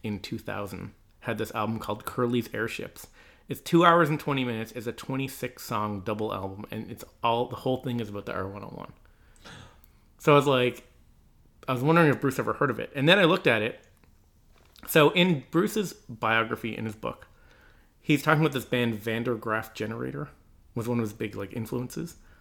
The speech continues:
He mentions them a bunch of times in the, in his autobiography. And four members of Vandergraaf Generator are on this album, and also Arthur Brown, which is another person he mentions in his autobiography a lot. And, uh, he, Arthur Brown actually did narration on the Chemical Wedding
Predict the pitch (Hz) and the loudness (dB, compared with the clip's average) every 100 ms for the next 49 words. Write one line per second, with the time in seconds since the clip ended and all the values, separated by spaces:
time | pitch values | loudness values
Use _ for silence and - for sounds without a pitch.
0 | _ _ _ - 151 147 143 135 123 110 | _ _ _ 2 4 6 4 2 2 -2
1 | 101 113 - 110 104 104 95 - - - | -4 -8 -8 -8 -6 -6 -8 -12 -18 -8
2 | 110 104 - 110 104 104 107 117 - - | -6 -4 -6 -6 -6 -6 -6 -8 -12 -12
3 | - - - - 127 - 165 190 165 156 | -16 -20 -10 -4 -4 4 6 8 8 8
4 | 147 135 123 113 120 123 117 117 104 113 | 6 4 -2 -4 -2 -2 0 -2 -2 -6
5 | 110 110 107 - 52 - - - - 64 | -4 -4 -4 -6 -6 -10 -10 -8 -8 -10
6 | - 117 131 139 143 131 - 123 123 120 | -8 -4 2 4 4 0 -2 -4 -2 -4
7 | 110 107 110 - - - _ _ _ - | -4 -8 -8 -10 -10 -16 _ _ _ -20
8 | _ _ - _ _ 139 135 127 139 180 | _ _ -20 _ _ 0 2 4 6 6
9 | 175 151 147 127 127 120 123 113 117 107 | 6 2 2 0 0 -2 -4 -6 -8 -8
10 | 110 110 110 120 113 113 113 123 65 62 | -8 -8 -8 -6 -6 -8 -10 -8 -6 -6
11 | 50 - - - - - - 123 117 110 | -8 -10 -16 -20 -20 -20 -6 -2 0 2
12 | 107 104 175 151 156 147 147 123 123 123 | 0 2 2 4 2 2 0 0 -2 -2
13 | 117 123 110 110 113 110 117 127 107 95 | -4 -4 -4 -6 -8 -8 -8 -8 -8 -8
14 | 104 - 120 117 117 104 113 117 | -10 -10 -10 -8 -8 -8 -8 -10